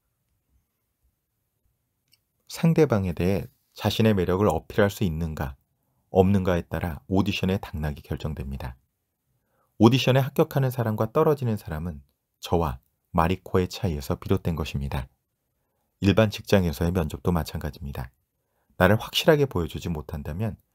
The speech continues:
경쟁자에게 밀릴 수밖에 없습니다. 외모보다 더 중요한 것은 나만의 매력을 갖는 것임을 꼭 기억해 주기 바랍니다.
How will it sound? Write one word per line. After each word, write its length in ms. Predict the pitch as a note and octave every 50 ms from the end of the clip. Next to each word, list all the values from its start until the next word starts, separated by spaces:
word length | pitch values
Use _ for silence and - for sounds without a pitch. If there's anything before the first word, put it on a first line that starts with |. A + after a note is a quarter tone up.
| _ _ _ _
경쟁자에게 680 | - - G#2 G2 G2 G#2+ G#2 F#2+ F#2 E2+ D#2+ E2 G2 F#2+
밀릴 300 | F2 E2 D#2 E2 E2+ E2+
수밖에 420 | - - - - - - - -
없습니다. 480 | E2 - - - D2 C#2 C2+ - C#2 B1+ - _ _ _ _ _ _ _ _ _ _ _ _ _
외모보다 500 | F2+ F#2+ G2 F#2 F2+ F2 F#2 - F#2+ F2+
더 200 | - - F#2 F2
중요한 380 | - - - E2+ E2 D#2 D2 C#2+
것은 380 | - C#2+ - - A2+ G2 D2 - _ _ _ _ _ _ _ _ _ _
나만의 400 | - E2+ D#2+ F2 F#2 F#2+ G#2 F#2+
매력을 340 | F2 D#2+ D#2 E2 D#2+ F2+
갖는 280 | E2+ - - D2+ D2+ D2
것임을 480 | C#2+ D2+ C#2+ - - F2+ A2+ A#2 F2 - - _ _ _ _ _ _ _ _ _ _ _
꼭 220 | - A2 B2 B2+
기억해 340 | - - F#2 E2+ - - F2+
주기 220 | - - - E2+ -
바랍니다. 560 | - D2+ D2 C#2 C2+ C2+ B1 B1+ B1+ B1+